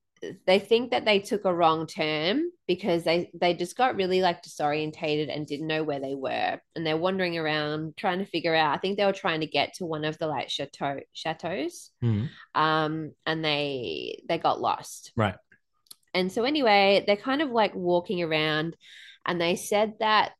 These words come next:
Speaker 1: there was this weird shift in the air, like, the energy changed, and they both became very almost, like, depressed.
Speaker 2: Mm.
Speaker 1: Um, immediately at the same time, like, they went from, like,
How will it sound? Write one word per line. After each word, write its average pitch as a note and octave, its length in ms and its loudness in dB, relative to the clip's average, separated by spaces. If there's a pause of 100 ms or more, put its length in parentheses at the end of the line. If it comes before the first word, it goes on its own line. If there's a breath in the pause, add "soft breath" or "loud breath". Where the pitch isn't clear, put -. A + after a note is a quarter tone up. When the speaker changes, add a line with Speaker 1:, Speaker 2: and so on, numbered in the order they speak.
(120)
Speaker 1:
there F3 340 4
was F#3 220 2
this - 300 -4 (240)
weird G3+ 560 2
shift - 640 -4
in D#3+ 240 -4
the D3 180 -4
air, C3+ 480 -4
like, D#3 240 -4
the - 200 -6
energy E3 440 -2
changed, G3 760 -2
and G#3 120 -2
they F#3 120 4
both F3+ 420 0
became C#4 580 -2
very E3 480 2
almost, E3 480 -2
like, C#3+ 380 -2 (300)
depressed. - 760 -2 (480 soft breath)
Speaker 2:
Mm. D3 160 6
Speaker 1:
Um, D#3+ 640 2 (640)
immediately E3 1000 0
at F3+ 140 0
the F#3 100 -2
same F3 340 -4
time, E3 400 -4
like, D#3+ 200 -4
they E3+ 140 -2
went D#3 260 -2
from, F#3+ 180 -6
like, D#3 240 -2